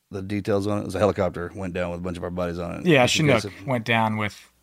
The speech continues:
Speaker 2: an entire troop, a third of our squadron.
Speaker 1: So there's a tick going on, right? There's a
Speaker 2: Yeah,
Speaker 1: troop
Speaker 2: Rangers were in there. Rangers were in contact.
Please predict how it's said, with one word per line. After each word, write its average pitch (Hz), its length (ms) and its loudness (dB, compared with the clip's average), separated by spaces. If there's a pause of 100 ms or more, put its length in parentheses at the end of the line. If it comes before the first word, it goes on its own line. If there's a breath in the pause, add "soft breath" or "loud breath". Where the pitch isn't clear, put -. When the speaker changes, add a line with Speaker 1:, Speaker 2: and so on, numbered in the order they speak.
(200)
Speaker 2:
an 110 100 -4
entire 107 320 2
troop, 98 360 -6
a 104 60 -10
third 110 200 -2
of 101 100 -4
our 95 280 0
squadron. 95 580 -4 (300 soft breath)
Speaker 1:
So - 120 -4
there's 123 160 6
a 98 60 -6
tick - 260 4
going 113 240 4
on, 101 220 2
right? 107 220 4
There's 101 180 -2
a - 40 -4
Speaker 2:
Yeah, 190 220 8
Speaker 1:
troop 185 120 6
Speaker 2:
Rangers 202 360 4
were 190 180 4
in 190 120 4
there. 185 280 4
Rangers 180 320 0
were 170 120 0
in 160 60 -2
contact. 160 720 0